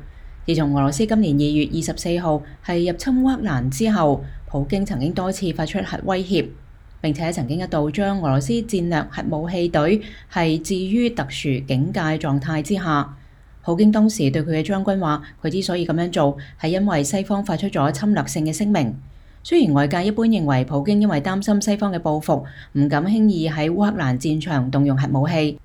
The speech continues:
但係拜登仍然公開對佢發出警告，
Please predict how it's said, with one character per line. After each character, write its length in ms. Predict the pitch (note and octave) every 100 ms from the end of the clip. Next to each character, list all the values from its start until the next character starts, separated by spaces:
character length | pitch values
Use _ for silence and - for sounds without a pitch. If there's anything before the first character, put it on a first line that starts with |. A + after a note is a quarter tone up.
| - -
但 160 | F3
係 100 | F3+
拜 220 | F3 G3
登 180 | G3 A#3
仍 160 | G#3 C3
然 240 | C3 B2+
公 200 | C3+ G3+
開 160 | G#3 G#3
對 120 | E3
佢 140 | D#3+
發 140 | C#3+ D#3
出 120 | G3
警 260 | G3 C3+ E3
告， 260 | E3+ D#3